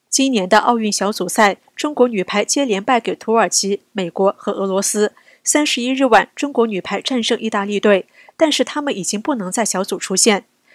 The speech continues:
这是他们在奥运赛事上的最差成绩。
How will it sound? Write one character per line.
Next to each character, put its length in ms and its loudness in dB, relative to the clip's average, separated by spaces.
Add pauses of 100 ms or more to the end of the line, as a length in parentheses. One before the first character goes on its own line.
(160)
这 120 2
是 140 4
他 160 -2
们 160 2
在 120 2
奥 140 2
运 140 0
赛 160 -2
事 140 -2
上 180 -2
的 80 -4
最 180 -6
差 220 -2
成 220 -6
绩。 300 -2